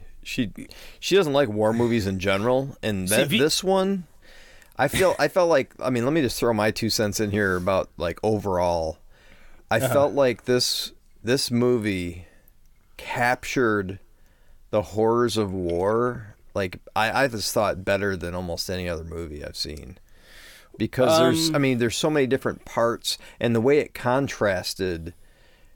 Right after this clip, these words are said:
Speaker 1: or contrasted, contrasted, like, beauty and horror with the cinematography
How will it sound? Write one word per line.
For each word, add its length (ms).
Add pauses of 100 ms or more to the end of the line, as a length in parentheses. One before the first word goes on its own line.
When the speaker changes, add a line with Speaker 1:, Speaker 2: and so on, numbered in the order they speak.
(100)
Speaker 1:
or 120
contrasted, 800 (120)
contrasted, 840 (100)
like, 380 (400)
beauty 680
and 140
horror 840 (580)
with 160
the 100
cinematography 1400